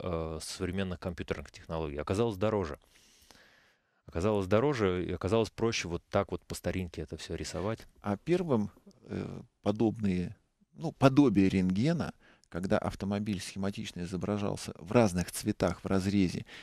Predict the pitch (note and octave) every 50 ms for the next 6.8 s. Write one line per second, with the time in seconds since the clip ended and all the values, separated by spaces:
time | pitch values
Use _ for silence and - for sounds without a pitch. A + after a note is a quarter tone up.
0 | - - - - G#2 F#2 - - G2 F#2+ F#2+ F#2+ F#2+ F#2 G2 F#2 F2 F#2+ F2+ F#2
1 | - - F#2+ G2 G2 F2 E2 - - - _ _ _ _ _ _ _ - - F#2
2 | - F2 E2+ G2 F2 F#2+ F2+ E2+ F2 F2+ F2 - - - - F2+ F2+ - - F2+
3 | E2+ - - - F#2 F#2+ F#2 - G#2+ F#2+ E2 - - - - - - - - -
4 | - - - F#2 F#2+ G#2+ G2 F2+ - - - E2+ E2 - F2+ - - - G#2+ F#2+
5 | G2+ D2+ E2 F2 E2+ - - - F2 - - - - E2 F2 G#3 - F#2 - -
6 | - G2 F#2 - - - - - F2+ F2+ G#2+ D3 F#3 F#3 B2+ -